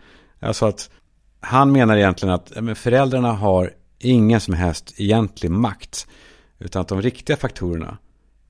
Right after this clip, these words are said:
alltså, de ligger medfödda och de är genetiska. Och inklusive då, alltså, våra då,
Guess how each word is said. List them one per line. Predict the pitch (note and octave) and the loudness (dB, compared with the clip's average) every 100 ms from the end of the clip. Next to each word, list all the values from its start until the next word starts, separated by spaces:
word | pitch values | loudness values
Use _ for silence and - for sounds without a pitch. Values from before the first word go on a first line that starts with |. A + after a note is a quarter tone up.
| - | -10
alltså, | F#2 F#2+ | -6 -4
de | G2 A2 A#2 | 0 2 2
ligger | G2 F2+ F2 | 2 2 2
medfödda | G2+ G2+ E2 - B2 F#2+ E2+ | 2 0 -2 0 -2 0 -4
och | F2 | 0
de | G2+ | 2
är | F#2 | 2
genetiska. | E2+ F2 G#2+ F#2+ F#2 - - - - _ _ _ _ _ _ - | 2 2 2 0 -8 -12 -16 -20 -20 _ _ _ _ _ _ -6
Och | G#2 F#2+ | -4 -2
inklusive | A2+ G#2+ G2 A#2+ A2 | 0 -2 -2 -2 0
då, | F#2 | 0
alltså, | E2 E2+ E2 F2 | 0 -4 -6 -8
våra | E2 F2 E2 | -4 -4 -4
då, | D#2+ F2 | -6 -12